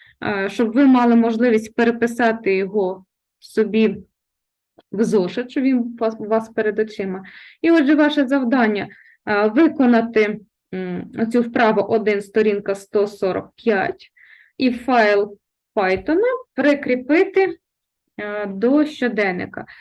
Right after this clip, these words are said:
Хто працює в онлайн-середовищі, е, коли ви створює-,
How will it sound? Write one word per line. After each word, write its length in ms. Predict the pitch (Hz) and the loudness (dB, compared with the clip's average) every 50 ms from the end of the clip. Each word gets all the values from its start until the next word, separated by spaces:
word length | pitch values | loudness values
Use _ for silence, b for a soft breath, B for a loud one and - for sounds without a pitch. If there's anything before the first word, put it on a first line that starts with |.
| B B B B | B B B B
Хто 240 | - - - 339 339 | -6 0 0 0 2
працює 500 | - 320 311 294 302 - 285 277 269 247 | 2 2 0 0 0 0 2 2 4 2
в 180 | - - - | 0 -2 -2
онлайн-середовищі, 1400 | 254 247 247 240 226 220 220 220 220 - 220 214 214 220 226 277 330 370 370 370 339 - - - 339 330 320 b b b b b b b b b b _ - | 0 0 2 4 4 4 2 0 0 -2 -2 0 0 0 0 2 2 4 4 2 2 0 0 0 0 0 0 b b b b b b b b b b _ -4
е, 240 | 202 208 202 - - - _ _ _ _ | -2 -2 -2 -2 -4 -10 _ _ _ _
коли 240 | - 269 262 254 247 | 0 2 4 4 4
ви 140 | - 214 226 | 4 2 0
створює-, 680 | 220 - - 233 233 220 202 190 180 180 170 - - | -2 -4 -4 -2 0 2 2 2 0 -2 -2 -4 -6